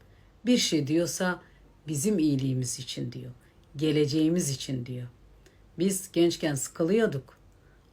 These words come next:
ama sonradan anladık ki babalar, atalar boşuna bir şey demiyordur. Mutlaka kulağına koy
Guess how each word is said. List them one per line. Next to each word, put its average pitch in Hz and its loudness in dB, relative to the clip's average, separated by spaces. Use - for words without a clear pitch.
ama 190 0
sonradan 151 0
anladık 143 -4
ki 170 -4
babalar, 143 -4
atalar 143 -6
boşuna 156 -4
bir 151 -6
şey 135 -6
demiyordur. 127 -4
Mutlaka 170 -4
kulağına 139 -4
koy 180 -2